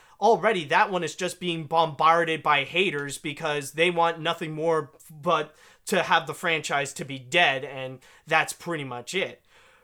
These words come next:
So, honestly, I don't know how it's going to come out with Nicolas Cage as, uh, Superman and Teen Titans Go to the Movies,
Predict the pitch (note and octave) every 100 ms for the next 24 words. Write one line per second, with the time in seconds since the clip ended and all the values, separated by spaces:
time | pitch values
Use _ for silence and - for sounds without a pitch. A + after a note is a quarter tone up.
0 | - - C#4+ C4+ C4 B3+ - D#4 G4+ E4+
1 | - C4 B3 A#3 A3+ G#3+ A3 E4 C#4+ A#3+
2 | B3 A#3+ A3 G#3+ G#3 G#3+ G#3+ G#3 F#3+ -
3 | G3+ G3 F3+ F#3 D#3+ C#3+ D3+ E3 D#3 D3
4 | D3+ D3+ D#3 C#3+ - D3 D3 C#3+ - -
5 | - - E3 D#3+ D#3+ D3+ E3+ D3 C#3+ F3
6 | D#3 D#3+ D#3+ D3+ C#3 - E3 E3+ D#3 C#3+
7 | D3+ D3+ D#3 C#3+ C#3 C#3+ D3 D3 D3